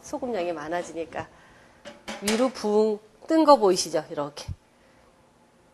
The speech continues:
둥둥 떠다닐 정도면 안 됩니다. 물을 팔십 프로 정도 담았다 하더라도 위로 오이가 뜨게 돼요. 윗면이 물 위로 잠기-, 물 있는 대로 잠기지가 않죠.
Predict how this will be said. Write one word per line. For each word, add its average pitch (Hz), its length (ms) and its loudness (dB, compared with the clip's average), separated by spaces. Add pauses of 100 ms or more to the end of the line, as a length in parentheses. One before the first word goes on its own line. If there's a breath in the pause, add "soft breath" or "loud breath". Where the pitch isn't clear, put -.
(260)
둥둥 214 500 -2
떠다닐 254 400 2
정도면 190 380 0
안 156 80 -2
됩니다. 160 460 -4 (300 loud breath)
물을 233 280 4
팔십 330 380 2
프로 311 180 2
정도 247 280 2
담았다 214 440 2
하더라도 233 500 2 (220 loud breath)
위로 196 260 -4
오이가 185 380 0
뜨게 311 260 0
돼요. 175 260 4
윗면이 240 580 4
물 214 320 0
위로 196 240 -2
잠기-, 190 360 -6
물 214 500 0
있는 185 200 -2
대로 185 140 0
잠기지가 196 520 -4
않죠. 151 400 -2